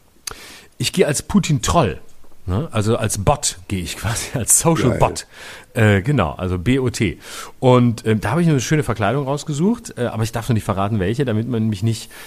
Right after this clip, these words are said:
Speaker 1: damit man mich nicht gleich erkennt. Sonst kommen die ganzen Leute und sagen, „Ach, guck, das hat er im Podcast erzählt, da läuft das,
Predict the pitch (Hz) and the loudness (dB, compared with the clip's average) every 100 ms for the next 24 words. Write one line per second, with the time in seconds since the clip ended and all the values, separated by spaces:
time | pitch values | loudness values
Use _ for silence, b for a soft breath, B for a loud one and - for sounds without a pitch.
0 | B - 113 113 107 113 101 92 76 76 | B 0 2 4 2 0 -2 -2 -4 -4
1 | - 87 - - 85 - 113 101 90 80 | -4 -4 -6 -6 -4 2 2 4 0 -2
2 | 80 78 76 73 73 139 - 113 104 - | -4 -4 -4 -6 -4 -4 -4 -6 -4 -2
3 | 92 80 98 - 85 85 - 82 80 73 | -4 -4 -6 -6 -6 -6 -6 -4 -4 -6
4 | 78 78 | -6 -8